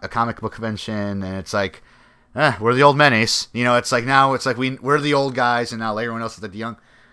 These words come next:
the young guys are just, the characters are cool, the gun battles are cool. It makes me wanna play Halo every time I watch it. And, yeah, good, uh, good monster movie.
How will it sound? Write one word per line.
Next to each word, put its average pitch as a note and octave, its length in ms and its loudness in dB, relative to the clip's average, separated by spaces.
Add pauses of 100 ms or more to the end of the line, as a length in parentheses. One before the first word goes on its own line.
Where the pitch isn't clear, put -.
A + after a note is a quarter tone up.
(220)
the A#2 80 -8
young B2 200 2
guys G2+ 360 -2
are G2 120 -6
just, G2+ 500 -8 (640)
the C3 140 -10
characters D#3+ 440 2
are D#3 120 -2
cool, D3 340 -2
the A#2 80 -4
gun B2 220 -2
battles A#2+ 240 -2
are A2+ 40 -12
cool. C3 180 -2
It - 20 -2
makes C3+ 160 -2
me D3+ 80 -2
wanna C#3 140 4
play C3+ 200 -2
Halo A#2 380 0
every A2+ 160 -2
time A2 160 -6
I G#2+ 40 -4
watch F#2+ 300 -4
it. G2 160 -6 (680)
And, B2 360 -4 (220)
yeah, D4+ 240 -2 (140)
good, E3 320 0 (240)
uh, C3 320 -4 (180)
good C#3+ 160 -2
monster C#3 260 2
movie. F#2 340 -8